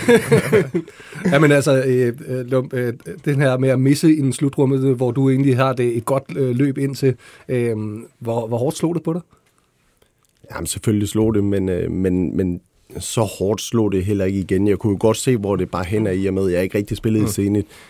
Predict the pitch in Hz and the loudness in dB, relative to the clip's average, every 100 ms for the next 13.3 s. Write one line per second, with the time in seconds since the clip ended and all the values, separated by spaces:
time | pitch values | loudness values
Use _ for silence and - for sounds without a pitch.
0 | - - - 98 98 95 101 98 90 - | -20 -20 -4 0 0 0 0 2 0 0
1 | 104 104 101 107 107 - - _ 107 101 | 0 0 0 0 0 -4 -20 _ -4 -4
2 | 98 110 107 104 - - 135 117 101 95 | 0 0 2 -2 0 4 6 4 0 0
3 | 104 113 104 110 98 92 - 92 - - | 2 2 0 -2 -2 -4 -2 -4 -4 -10
4 | - _ _ _ _ _ _ - 90 - | -20 _ _ _ _ _ _ -8 -8 -8
5 | _ - 104 98 107 113 110 90 - 104 | _ -6 -2 0 2 2 0 -2 -2 0
6 | 104 - 90 - 101 104 92 82 92 90 | -2 -4 -6 -2 0 2 0 -2 -4 -6
7 | 82 - 85 107 98 - 123 110 - 117 | -6 -8 -8 -6 -8 -2 0 0 -2 -4
8 | 104 95 87 92 90 - 85 101 95 80 | -2 -2 -2 -4 -6 -8 -8 -4 -4 -4
9 | 82 87 - _ _ - - - 82 - | -4 -6 -10 _ _ -18 -12 -8 -8 -8
10 | 50 50 - - _ _ - - 110 - | -8 -10 -14 -18 _ _ -18 -12 -6 -2
11 | 101 87 87 85 92 90 90 87 92 98 | -2 -2 -4 -2 -2 -4 -4 -4 -4 -4
12 | 92 95 90 - 95 92 95 87 98 90 | -4 -4 -6 -6 -6 -4 -4 -4 -4 -4
13 | 90 87 85 | -6 -6 -6